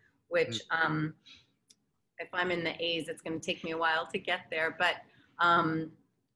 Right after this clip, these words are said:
Speaker 1: let's get there. Oops, got it. Um, you know, I, I, I actually did a book review of his work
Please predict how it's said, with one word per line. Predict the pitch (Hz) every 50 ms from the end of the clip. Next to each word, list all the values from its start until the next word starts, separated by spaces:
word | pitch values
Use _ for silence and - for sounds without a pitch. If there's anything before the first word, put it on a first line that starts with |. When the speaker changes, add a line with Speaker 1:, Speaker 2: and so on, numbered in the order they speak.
| _ _ _ _ _ _ _ _ _ _ -
Speaker 1:
let's | 165 165 170 170 156 - - - -
get | - 170 156 - - -
there. | 170 160 - - - - - - - - _ _ _ _ _ _ _ _ _ _ _ _ _ _ _ _ _ _ _ _ _ -
Oops, | - - - - - - - - - - _ -
got | - 139 117 92
it. | - - - - - - _ - - - - - -
Um, | 202 196 185 180 175 170 170 165 151 - - - - - -
you | 214 214
know, | 190 170 165 160 - - _ _ _ _ _ _ -
I, | 180 175 - -
I, | 185 180 - - 180 185
I | -
actually | - 202 202 202 - 220 202
did | 190 202 196 185
a | 190
book | 190 - 196 196 -
review | 196 185 190 190 185 180 175 170 -
of | - 185 180 -
his | 202 202 185 - - 175
work | 180 175 170 165 - -